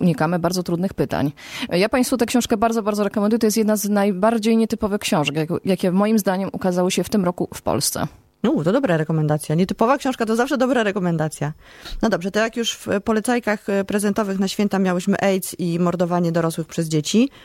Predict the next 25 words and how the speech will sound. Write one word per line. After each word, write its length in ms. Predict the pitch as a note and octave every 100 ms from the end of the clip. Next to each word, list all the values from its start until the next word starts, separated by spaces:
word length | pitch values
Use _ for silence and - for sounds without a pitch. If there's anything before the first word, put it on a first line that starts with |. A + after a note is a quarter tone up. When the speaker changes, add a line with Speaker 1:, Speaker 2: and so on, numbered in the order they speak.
| - - -
Speaker 2:
to 100 | G3
może 140 | G#3+
ja 80 | G#3+
teraz 200 | G#3 G3+
powiem 340 | - F#3+ F#3+ -
o, 460 | F3 F3 F3 F3 -
e, 360 | D#3+ D#3+ D#3+
poezji, 480 | D#3+ D4+ E3 D#3+ C4+ -
żeby 220 | G3+ F#3
tak 140 | F#3+ F3
troszeczkę 600 | F#3 E3+ - E3 D#3 E3
złagodzić. 520 | E3+ D#3 D#3 A#3 -
Poezja 340 | - A3+ A#3
zawsze 280 | A3+ C4 G#3
jest, 120 | E3+
proszę 220 | - E3 D#3+
państwa, 320 | D#3+ - D#3+
dobrym 260 | D#3+ D#3+
prezentem 560 | - D3+ D#3 D3+ D#3 E3+
dla 140 | F3
wszystkich, 760 | G#3+ - G#3 - - C#3+ - - -
e, 140 | D#3+
na 80 | F3+
wszystkie 340 | - F3+ D#3+
okazje, 460 | D#3 C#3+ D3 G#3+